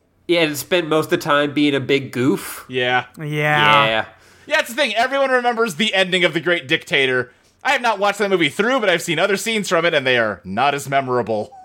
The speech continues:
Speaker 1: I mean, yeah, I think it is a good movie.
Speaker 2: Uh-huh.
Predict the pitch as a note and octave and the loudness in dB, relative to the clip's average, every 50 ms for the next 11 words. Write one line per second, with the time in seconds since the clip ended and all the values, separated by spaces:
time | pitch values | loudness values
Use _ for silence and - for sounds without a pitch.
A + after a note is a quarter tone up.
0 | - _ _ _ _ _ - _ _ _ _ _ _ _ - - - C4 C4+ C#4+ | -20 _ _ _ _ _ -20 _ _ _ _ _ _ _ -8 -4 -2 -2 -2 -2
1 | C4+ B3 A#3+ G3+ C3+ B2 - F#3 G3 G#3 G#3 B3 A#3 F3+ - - - _ - _ | -4 -2 0 0 0 0 0 -2 -2 0 0 -2 -2 -2 -8 -16 -20 _ -20 _
2 | _ _ _ _ - E3 D#3 D3 C3+ B2 C3 A#2+ C#3+ D3 D3+ D3 C3+ B2 B2 C3+ | _ _ _ _ 0 2 2 2 2 2 0 0 2 0 0 0 -2 -4 -2 -2
3 | D3 C#3+ F3 G#3 G#3+ A3+ A3+ G#3+ C#3 C#3 C#3 A#2+ A2+ A2 | 0 0 0 -2 -2 -4 -2 -2 0 2 2 2 2 0